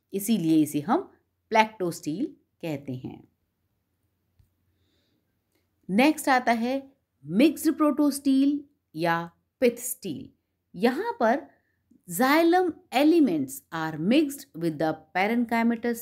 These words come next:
cells of the pith or phloem। इसके अंदर क्या है, सेंटर में जो जाइलम की कोशिकाएं थी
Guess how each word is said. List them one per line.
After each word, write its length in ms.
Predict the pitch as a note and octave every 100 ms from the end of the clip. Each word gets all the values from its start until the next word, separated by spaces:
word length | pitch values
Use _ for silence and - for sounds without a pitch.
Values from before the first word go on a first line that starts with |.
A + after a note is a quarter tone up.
| A3+
cells 560 | G#3 G#3 G#3 - D3
of 60 | C#3
the 180 | C#3+ C3+ -
pith 320 | B3 D4+ - _ _ _ C#3
or 180 | C3+ B2+ - -
phloem। 300 | E4+ G#3 - - _ _ _ _ _ -
इसके 300 | F#4+ - G#4+
अंदर 300 | G#4+ G4+ G4+
क्या 180 | F4 C4+
है, 280 | A#3 E4+ - _ _
सेंटर 540 | - C#4 D#4 D#4 G#4+ G#4+
में 120 | G#4
जो 100 | F#4+
जाइलम 400 | B3 G3+ A#3 B3
की 120 | A#3+
कोशिकाएं 640 | A3+ E3+ E3 D3+ D3+ C#3+ C#3
थी 340 | C#3+ - _